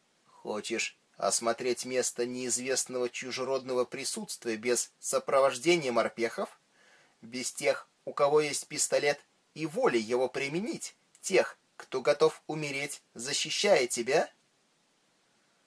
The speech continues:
"Ну, когда ты так говоришь..." "Нет, пусть уж лучше Симпсон вышлет группу разведчиков, а мы пока займёмся повторным анализом данных,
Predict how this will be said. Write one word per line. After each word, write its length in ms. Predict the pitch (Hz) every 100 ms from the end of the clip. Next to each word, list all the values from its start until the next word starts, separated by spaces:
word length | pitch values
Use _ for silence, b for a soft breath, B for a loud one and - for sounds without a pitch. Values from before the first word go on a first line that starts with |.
| _ _ _ _ _ _ _ - -
"Ну, 520 | 139 151 202 226 247
когда 480 | - 175 180 190 233
ты 160 | 226 196
так 280 | 196 190
говоришь..." 840 | 165 170 170 165 190 233 120 - - _ _ _ _ _ _ _ _
"Нет, 640 | - 120 101 85 - - - _ _ _ _ -
пусть 340 | 226 247 -
уж 180 | 214 -
лучше 320 | 226 226 220
Симпсон 640 | 202 - 240 156 120 117 101 _
вышлет 500 | - 135 147 127 156
группу 320 | 147 180 185 202
разведчиков, 880 | 220 196 160 - - - - - _ b b b _
а 280 | - 117 120
мы 160 | 180 311
пока 380 | 123 - 120
займёмся 560 | 113 123 135 165 175 185
повторным 640 | - 208 - - 165 190 -
анализом 640 | 185 185 165 175 170 220
данных, 540 | 170 131 113 110 110